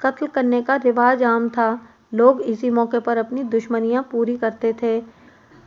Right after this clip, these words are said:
उन दिनों में जब अहमद खान को ये इतला मिली कि ज़ैनब की बेटी नुसरत की शादी की तारीख मुकर्रर हो गई है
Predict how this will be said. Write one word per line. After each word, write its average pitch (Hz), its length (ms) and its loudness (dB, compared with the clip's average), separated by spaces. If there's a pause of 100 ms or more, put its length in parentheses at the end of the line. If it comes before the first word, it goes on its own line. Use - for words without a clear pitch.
उन 311 140 0
दिनों 339 220 2
में 339 240 2 (140)
जब 247 280 0
अहमद 254 260 2
खान 247 260 0
को 254 80 -2
ये 254 200 0
इतला 285 260 -2
मिली 285 300 -2
कि 277 160 0
ज़ैनब 233 340 0
की 233 140 -6
बेटी 233 300 0
नुसरत 233 400 -2
की 254 140 -4
शादी 240 320 0
की 247 140 -4
तारीख 240 500 0
मुकर्रर 233 440 -2
हो 233 200 0
गई 220 240 -2
है 233 240 -2